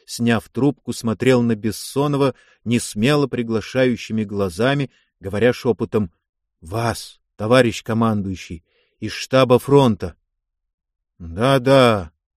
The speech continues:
сейчас. Да, да». Его локоть дернулся по столу, он на ощупь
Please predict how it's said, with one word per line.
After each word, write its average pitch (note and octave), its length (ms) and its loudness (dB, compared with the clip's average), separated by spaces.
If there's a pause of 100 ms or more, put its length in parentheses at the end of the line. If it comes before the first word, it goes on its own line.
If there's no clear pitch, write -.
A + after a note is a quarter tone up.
(320)
сейчас. - 800 -6 (1040)
Да, G#2+ 320 -4
да». F#2 300 -8 (1300)
Его G#2 260 -2
локоть A3 440 4
дернулся C#3+ 680 0
по G2+ 140 -12
столу, B2+ 560 -2 (520)
он C3+ 200 0
на F3+ 120 6
ощупь G3 400 4